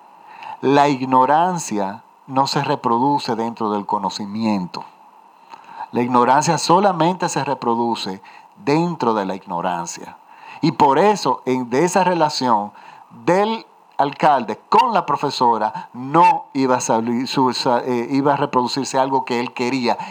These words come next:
que era su ignorancia, para poder tener el poder. Entonces, estos detalles en esta película, que evidentemente es, es, eh, digamos, y revolucionaria, es una película que está a favor de los pobres,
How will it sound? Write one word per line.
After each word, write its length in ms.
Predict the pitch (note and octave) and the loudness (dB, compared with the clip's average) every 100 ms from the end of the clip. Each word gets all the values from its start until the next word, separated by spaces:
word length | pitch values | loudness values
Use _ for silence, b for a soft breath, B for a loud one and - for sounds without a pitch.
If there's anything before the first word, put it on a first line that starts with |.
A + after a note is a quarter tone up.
| B | B
que 140 | - A#2 | -4 0
era 160 | A#2+ | 0
su 140 | A#2 B2+ | 0 -2
ignorancia, 800 | - A2 G2 G#2+ G2 - - - - - - - - | 0 0 2 2 0 -8 -12 -16 -20 -20 -20 -20 0
para 240 | C3 B2 | 2 2
poder 300 | A#2+ A2 A2 | 2 0 -2
tener 320 | B2+ G#2+ A2 | -2 -2 -2
el 100 | G#2+ | -2
poder. 480 | - G#2 A2 G2 D#2+ - - _ B B B B | 0 0 0 -2 -8 -20 -20 _ B B B B
Entonces, 760 | C#3 C#3+ D#3 D#3+ D#3 E3 D3+ - B B - - - - | -4 2 4 4 2 0 0 -8 B B -20 -20 -20 2
estos 380 | F#3 B3+ E4+ D#4 | 2 4 2 2
detalles 600 | C4 F3+ E3 C#3 A#2 C3 | 2 4 4 4 -2 -2
en 140 | C3+ | -2
esta 260 | C#3+ G3+ G3 | 0 0 0
película, 440 | F#3+ F#3 F3+ F3+ | 0 0 0 0
que 100 | F3 | 0
evidentemente 1200 | C3 A#2+ C#3+ F3+ F#3+ E3+ E3 D#3+ C3+ D#3 - A#2 | -4 0 0 0 0 2 0 0 -2 -4 -2 -2
es, 140 | B2 | -2
es, 580 | C#3+ C3 B2+ C3 - - | -2 0 0 -4 -8 -10
eh, 300 | B2 A#2 A2+ G2 | -8 -4 -4 -6
digamos, 560 | G#2 A2+ B2+ C#3+ B2+ - | -6 2 4 4 2 0
y 580 | A2+ A2 A2+ A#2+ A#2 A2+ - | -2 -2 -2 -2 -4 -10 -10
revolucionaria, 1120 | A2 B2+ A2+ G2+ G2+ G#2 E3+ F3+ D3+ C#3+ C#3+ B B B | 0 2 2 -2 -4 2 4 4 2 0 -2 B B B
es 180 | A2+ C3+ | -8 -4
una 240 | C#3+ C#3+ | 0 0
película 340 | C3+ C3 C3+ B2+ | 0 -2 0 0
que 100 | B2+ | -2
está 180 | - B2 | -2 0
a 40 | |
favor 340 | C#3 A#2 A#2+ | 2 2 2
de 80 | B2 | 2
los 160 | C3+ C#3+ | 0 2
pobres, 440 | F3+ E3 C3 C#3+ | 4 4 2 -6